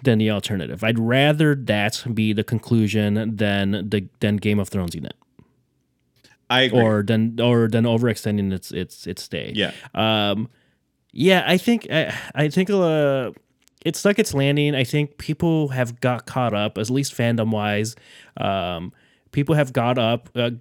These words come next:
Speaker 1: caught up with their allegiances to characters, where it's like,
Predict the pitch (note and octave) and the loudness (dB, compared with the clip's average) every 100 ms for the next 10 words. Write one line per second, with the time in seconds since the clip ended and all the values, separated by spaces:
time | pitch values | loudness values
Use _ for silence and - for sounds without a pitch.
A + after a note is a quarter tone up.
0 | _ _ - D3 D3+ C3+ - A#2 A2+ B2 | _ _ 2 4 6 4 0 -4 0 2
1 | B2 - _ - G3 A#2 A2 G#2+ A#2 A2+ | 0 -4 _ -20 -8 -2 -2 -2 -2 -2
2 | A2 G2+ F#2+ - G2 F#2 - G2+ - G#2+ | -2 -4 -6 -4 -4 -6 -8 -10 -6 -6
3 | F2+ - - - - - - - A2 G#2+ | -6 -8 -12 -12 -12 -18 -20 -6 -2 0
4 | A2 G#2 - | 0 -2 -6